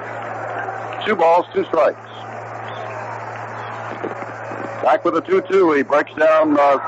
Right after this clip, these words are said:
it's away from Duncan, who lost it. Picks it up. It stayed right there, and Bench is going nowhere.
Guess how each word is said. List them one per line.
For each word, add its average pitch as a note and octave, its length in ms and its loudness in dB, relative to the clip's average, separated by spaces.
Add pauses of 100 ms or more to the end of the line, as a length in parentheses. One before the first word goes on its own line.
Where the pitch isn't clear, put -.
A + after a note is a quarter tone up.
(200)
it's - 300 -2
away F3 400 6
from B2+ 180 0
Duncan, D3+ 360 2
who C#3 220 4
lost D3+ 360 4
it. C3 80 0 (400)
Picks E3 200 -4
it C3+ 80 0
up. A2 220 6 (320)
It - 140 -10
stayed C#3 180 2
right B2 300 4
there, A2+ 260 6
and G#2 240 -2 (100)
Bench E3 240 2
is - 120 -2
going C3+ 240 2
nowhere. C3 320 4